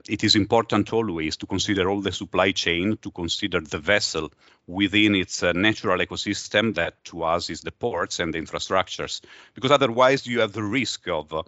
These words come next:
of building a ship that is ready, but then you don't have, uh, the proper infrastructure in which she could really put, uh, in place, uh, all, uh, the technology that, uh, she is, uh, equipped with. So for us, uh, it's really, it's really, uh, of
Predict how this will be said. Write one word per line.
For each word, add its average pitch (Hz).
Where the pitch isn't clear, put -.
of 92
building 120
a 101
ship -
that 104
is 95
ready, 135
but 104
then 101
you 95
don't 87
have, 98
uh, 85
the 104
proper 135
infrastructure 104
in 92
which 101
she -
could 95
really 95
put, 113
uh, 92
in 107
place, 113
uh, 107
all, 110
uh, 107
the 101
technology 92
that, 78
uh, 78
she 87
is, 82
uh, 85
equipped -
with. 98
So 131
for 113
us, 113
uh, 117
it's 98
really, 101
it's 90
really, 98
uh, 58
of 90